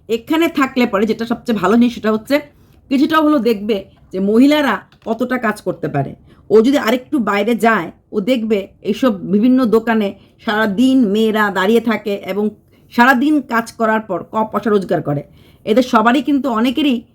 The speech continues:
ওরা ম্যারিড হয়, ছেলে মেয়ে থাকে, সংসারের সমস্ত কাজ সেরে এসে সকাল হয়, অনেকটা দূরের থেকে অনেক সময় ওরা আসে, এসে ট্রেন ধরে এসে এরকম এই ধরনের, আহ, দ-, মানে মলগুলিতে এই মেয়েরা কাজ করে।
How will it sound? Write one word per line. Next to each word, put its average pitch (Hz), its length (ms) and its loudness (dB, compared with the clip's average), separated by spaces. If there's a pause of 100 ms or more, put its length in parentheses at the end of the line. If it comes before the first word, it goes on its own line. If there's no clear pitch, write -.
(160)
ওরা 196 100 -2
ম্যারিড 220 380 4
হয়, 254 200 2 (380)
ছেলে 254 300 2
মেয়ে 269 180 0
থাকে, 226 440 -2 (280)
সংসারের 240 420 2
সমস্ত 240 400 -2
কাজ 226 440 -2
সেরে 208 300 2
এসে 196 460 -2 (260)
সকাল 214 280 -2
হয়, 214 100 4
অনেকটা 240 280 0
দূরের 254 280 4
থেকে 247 260 0
অনেক 233 160 4
সময় 233 160 0
ওরা 214 100 2
আসে, 196 400 -2 (440)
এসে 226 240 -2
ট্রেন 247 380 2
ধরে 233 180 2
এসে 220 360 -2 (120)
এরকম 208 500 -2
এই 185 180 -2
ধরনের, 208 420 2 (340)
আহ, 170 300 -2
দ-, 156 160 -6
মানে 160 500 -2
মলগুলিতে 247 880 2 (200)
এই 196 80 -6
মেয়েরা 226 320 0
কাজ 190 280 -6
করে। 147 240 -10